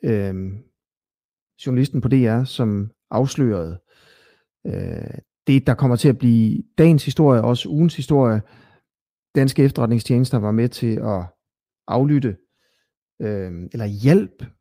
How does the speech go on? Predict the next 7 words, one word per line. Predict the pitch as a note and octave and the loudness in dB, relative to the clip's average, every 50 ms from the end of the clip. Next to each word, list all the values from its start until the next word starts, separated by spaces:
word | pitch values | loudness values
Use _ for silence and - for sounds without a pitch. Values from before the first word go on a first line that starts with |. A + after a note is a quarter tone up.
| - | -6
amerikanerne | - A#2 A2+ A2+ A2+ - C3+ B2 B2+ C3+ C3 A#2+ A2+ | -2 -2 0 0 0 0 0 2 2 2 2 2 2
med | A2 A2+ A#2 | 2 2 0
at | A#2 - G#3 F#3+ B2 G#2+ G2+ F2+ G2 - _ _ _ _ _ - | -2 -4 -6 -6 -4 -4 -6 -6 -10 -14 _ _ _ _ _ -6
aflytte, | G#2+ A2 A#2 B2 B2 A#2+ G2+ G2+ F#2+ - _ _ _ - - _ _ _ _ _ _ _ _ _ _ _ _ - | -4 -2 0 0 0 0 -2 -4 -6 -10 _ _ _ -20 -20 _ _ _ _ _ _ _ _ _ _ _ _ -8
øh, | B2 G2 F#2+ F#2 F#2 F#2+ | -6 -6 -4 -6 -4 -2
vores | A2 A#2+ B2+ - A#2 | 0 0 0 0 0
venner, | A2+ A#2+ D#3 F3 D#3+ - | 2 2 2 0 0 -4